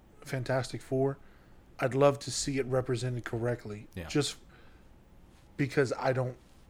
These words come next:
Speaker 1: I, w-, I wouldn't know any different, so I'd like to see it done right.
Speaker 2: Yeah. Well, next time on Talk Shows, we will be, I promised it, but we'll get to it in the next one.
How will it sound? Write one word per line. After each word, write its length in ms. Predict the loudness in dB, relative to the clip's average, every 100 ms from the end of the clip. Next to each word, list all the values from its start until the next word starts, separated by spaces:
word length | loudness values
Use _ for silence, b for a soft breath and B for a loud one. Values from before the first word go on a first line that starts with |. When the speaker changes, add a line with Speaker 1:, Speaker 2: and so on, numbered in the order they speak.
| 2
Speaker 1:
I, 60 | 4
w-, 200 | 6 4
I 60 |
wouldn't 320 | 4 4 2 6
know 280 | 8 8
any 200 | 4 -4
different, 500 | -4 2 2 2 -4 -8 -20 b b
so 160 | -2 4
I'd 100 | 6
like 200 | 6 4
to 100 | 0
see 220 | -4 -2
it 120 | -2 -6 -18 -12 -4
done 180 | -4
right. 260 | -4 -6 -8 -16 -20
Speaker 2:
Yeah. 120 | -18 -6 -6 -6 -16 -14 -10
Well, 400 | -4 -2 -4 -8 -16 -20 b b b b b b -12
next 720 | -6 2 4 4 0 -6 -8 -12 -6
time 640 | 0 0 0 -2 -6 -10 -12
on 180 | -8 -6
Talk 320 | -2 -2 -2
Shows, 560 | -4 -2 0 -2 -4 -8 b b b b -6
we 160 | 2 4
will 180 | 4
be, 220 | 4 0 0
I 260 | 0 0
promised 580 | 0 2 4 4 2 0
it, 140 | -2
but 80 | -2
we'll 180 | -4 -4
get 180 | -4 -4
to 120 | -2
it 40 | -2
in 160 | -2
the 60 | -2
next 300 | -2 -4 -6
one. 240 | -6 -6